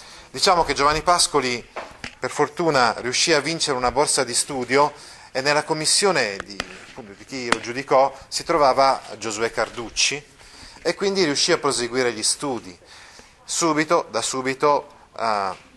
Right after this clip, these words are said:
si dedicò alla letteratura e fece po-, l'insegnante, tra l'altro anche un po' in giro per l'Italia, in un primo momento soprattutto. Poi, mano a mano, avvicinandosi sempre di più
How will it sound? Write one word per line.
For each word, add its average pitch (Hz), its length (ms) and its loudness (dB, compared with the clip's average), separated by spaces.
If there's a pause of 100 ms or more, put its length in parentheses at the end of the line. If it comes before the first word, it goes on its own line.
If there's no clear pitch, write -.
(160)
si - 180 -4
dedicò 123 520 0
alla 135 300 2
letteratura 135 1040 0 (640)
e 165 260 0 (100)
fece 175 360 0
po-, - 280 -6
l'insegnante, 131 1080 -2
tra 135 160 2
l'altro 147 540 0 (240)
anche 127 600 -2
un 127 120 -14
po' 151 120 4
in 147 120 -2
giro 156 300 4
per 139 180 2
l'Italia, 120 720 2 (440)
in 117 120 -10
un 117 100 -10
primo 123 280 0
momento 110 420 -2
soprattutto. 101 760 -8 (460)
Poi, 185 280 4
mano 156 220 4
a - 20 6
mano, 170 560 4
avvicinandosi 131 880 0
sempre 127 340 -2
di 117 120 -6
più 127 260 -4